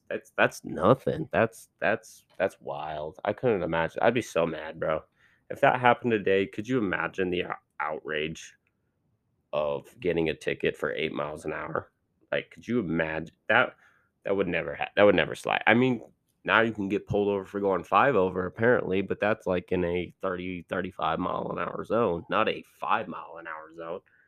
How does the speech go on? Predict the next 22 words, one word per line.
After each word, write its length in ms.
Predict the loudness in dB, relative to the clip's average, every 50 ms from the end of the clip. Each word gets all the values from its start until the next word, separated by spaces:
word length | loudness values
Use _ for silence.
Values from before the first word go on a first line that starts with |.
| _ _ _ _ _ _ _ _
So, 320 | -10 -8 -8 -8 -8 -12 _ _ _ _ _ _ _
yeah, 260 | -6 -4 -2 -2 -4 -4 -2
that's, 360 | -2 -2 -2 -4 -10 -20 -16 _
that's 180 | -12 -12 -12
pretty 320 | _ _ -8 -4 -2 0 0
interesting 480 | 0 0 -4 -8 -10 -6 -6 -4 -4
how 280 | -2 -2 0 0 0 0
they 140 | 0 0 0
used 300 | 0 -2 -4 -6 -6 _
to, 360 | -2 -2 0 0 -2 -4 -6 -10 _ _ _ _ _ _ _ _ _ _ _ _ _ _ _ _ _ _ _
how 220 | -6 -6 -6 -6 -8
fast 600 | -14 -8 -2 0 2 2 2 2 0 -2 -6 -10
and 100 | -12 -6
how 180 | -4 -4 -4 -4
developed, 720 | -4 -6 -6 -6 -4 -2 0 0 0 -2 -6 -8 _ _ -20 -20 -20 -20 _ _ _
uh, 380 | -10 -10 -8 -8 -8 -8 -10 -10 -12 _ _ _ _ _ -6
engineering 640 | -6 -6 -6 -6 -4 -2 0 0 0 0 0 0 -2
and 120 | -2 -4
cars 460 | -4 -2 -2 0 0 0 -2 -2 -2
have 320 | -2 -2 -2 -2 -4 -4 -4
been 180 | -4 -4 -2
made 320 | -2 -4 -4 -4 -4 -6